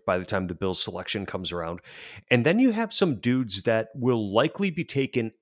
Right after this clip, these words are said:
after the first round, but the Bills still want to have conversations with them. So I think that that kind of speaks to what you have mentioned, which is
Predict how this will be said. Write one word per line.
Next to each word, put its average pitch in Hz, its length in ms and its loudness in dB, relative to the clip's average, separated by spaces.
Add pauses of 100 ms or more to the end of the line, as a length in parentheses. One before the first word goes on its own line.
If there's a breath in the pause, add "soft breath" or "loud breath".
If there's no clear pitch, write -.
(280)
after 110 760 -6
the 101 140 -2
first - 380 -4
round, 82 340 -4 (320)
but 113 100 -2
the 113 80 2
Bills 123 320 2
still 135 220 2
want 127 140 2
to 107 40 -2
have 110 140 2
conversations 104 760 0
with 92 140 -4
them. 82 160 -8 (360 loud breath)
So - 260 8 (120)
I 180 180 4
think 214 260 0
that - 160 -2
that 139 240 2
kind 156 320 -4
of 160 80 2
speaks - 680 -2
to 113 640 0
what 107 360 0
you 107 220 0
have 120 260 2
mentioned, 101 580 2 (380)
which 123 180 4
is 110 420 2